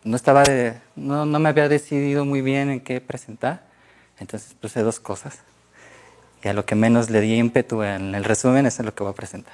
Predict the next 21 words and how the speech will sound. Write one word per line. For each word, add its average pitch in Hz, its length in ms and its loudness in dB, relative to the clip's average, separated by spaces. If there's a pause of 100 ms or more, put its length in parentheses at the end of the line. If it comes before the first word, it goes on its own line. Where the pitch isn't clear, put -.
¿no? 135 140 -16 (2250)
Bueno, 110 280 6 (1120)
entonces 226 540 6
lo 214 160 4
que 190 100 4
les 175 220 6
quiero 233 200 4
platicar 190 380 4
es 196 220 -2
un, 202 320 -2
un 196 120 -4
poco 180 680 -2 (800)
lo 143 180 -4
que 139 160 2
he - 20 6
estado 160 280 2
estudiando 147 680 0
esto, 135 320 -6
este, 120 480 -4 (1500)
este 143 260 2
tiempo 180 600 4